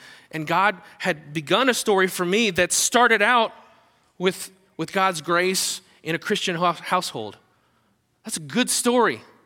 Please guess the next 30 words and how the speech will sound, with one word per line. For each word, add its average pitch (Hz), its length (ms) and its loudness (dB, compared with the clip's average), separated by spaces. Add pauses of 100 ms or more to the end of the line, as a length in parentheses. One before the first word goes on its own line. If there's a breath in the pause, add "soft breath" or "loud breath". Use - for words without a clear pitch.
(1500)
It 196 120 0
isn't 226 180 2
a 208 60 0
story 220 280 4
of 190 80 0
me 208 120 2
going 196 220 0
from, 170 300 -2 (200 loud breath)
from 170 160 -4
dealing 190 320 2
drugs 180 380 0
and, 143 200 -4
and 139 200 -8
being 170 180 -2
in 170 100 -2
a 151 40 -2
gang 165 340 0
to 170 100 -6
now 156 240 0
being 156 300 -2
freed, 160 400 0
and, 131 180 -4
and, 127 300 -10 (680 soft breath)
I - 60 -14
mean, 151 380 -10
but 180 180 0
it's 185 160 0
a 196 60 -4
good 254 320 2
story. 262 440 2